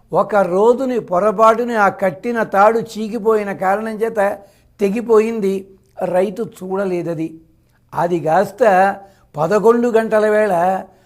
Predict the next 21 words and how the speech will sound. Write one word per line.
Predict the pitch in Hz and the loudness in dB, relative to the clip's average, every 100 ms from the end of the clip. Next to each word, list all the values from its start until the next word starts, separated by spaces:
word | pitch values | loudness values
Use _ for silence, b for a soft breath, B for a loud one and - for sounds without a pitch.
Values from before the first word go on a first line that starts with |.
| b _ | b _
ఆ | 160 | 0
ఇంటి | 175 180 220 233 | 0 -2 -6 -6
నడిగొప్పెక్కి | 202 185 208 240 233 190 226 | -4 -2 4 2 2 -6 -8
కూర్చుంది. | 175 196 - 185 156 | -6 -8 -8 -8 -4
పెంకుటిల్లు | 180 185 220 226 226 | -4 -4 -6 -6 -2
కదా, | 226 226 240 240 b b b - | 0 2 0 -2 b b b -8
నడిగొప్పెక్కి | 156 190 226 240 247 202 | -2 -2 4 4 2 -4
కూర్చుని | 208 202 202 240 220 190 208 - B - | -4 -4 -4 -6 -6 -4 -6 -10 B -4
"కొక్కులోకో" | 233 226 226 233 226 220 220 226 226 - | 0 4 6 6 6 6 6 6 2 -4
అని | 233 | -6
ఉ-, | 247 196 - b b - | -4 -6 -10 b b -2
అరవడం | 185 196 202 | 0 0 -2
ప్రారంభించింది. | 214 180 165 151 151 - 110 98 101 _ _ _ _ _ - | -2 -2 -2 -4 -8 -12 -18 -20 -20 _ _ _ _ _ -10
ఈ | 160 | -6
లోపల | 165 165 190 | 0 0 0
అదే | 170 190 196 | -2 0 0
సమయానికి | 175 180 185 165 180 156 151 B B B 160 | -2 -4 -6 -4 -4 -4 -8 B B B -2
పైనుంచి | 175 208 180 | -2 -2 -4
గ్రద్ద | 156 165 160 202 | -2 -2 0 0
ఎగురుతూ | 185 175 185 151 180 | 0 0 -2 -2 -2
వచ్చింది. | 160 - 170 147 147 147 | -4 -6 -8 -6 -6 -8